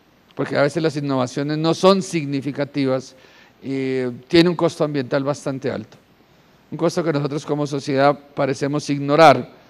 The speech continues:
Porque por otro lado, pues está el,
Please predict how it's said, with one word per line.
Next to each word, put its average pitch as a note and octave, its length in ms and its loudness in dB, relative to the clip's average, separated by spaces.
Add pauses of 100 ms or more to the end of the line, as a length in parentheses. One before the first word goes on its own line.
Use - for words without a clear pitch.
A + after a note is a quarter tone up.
(480)
Porque A3+ 320 6
por G#3+ 160 6
otro G#3 220 4
lado, G3+ 320 12
pues G#3 180 -2
está D#3 540 6
el, E3 320 -2